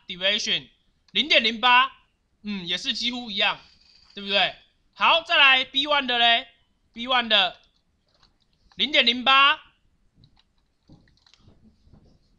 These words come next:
哎，呃，B one的是要算 mean，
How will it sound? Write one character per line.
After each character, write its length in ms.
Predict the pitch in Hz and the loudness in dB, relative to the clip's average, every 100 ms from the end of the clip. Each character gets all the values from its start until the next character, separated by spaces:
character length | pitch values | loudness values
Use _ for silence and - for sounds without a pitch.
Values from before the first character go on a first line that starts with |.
| _ _ _ _ - - - | _ _ _ _ -20 -20 -8
哎， 200 | 226 220 - | -6 -6 -8
呃 560 | 180 175 175 170 170 | -6 -4 -4 -6 -8
，B 240 | 170 214 240 | -12 -12 -4
one 240 | 247 220 | -4 -2
的 160 | 190 196 | -2 -2
是 40 | |
要 140 | 208 | -2
算 200 | 202 208 | -2 -6
mean， 260 | 208 202 147 | -2 -4 -4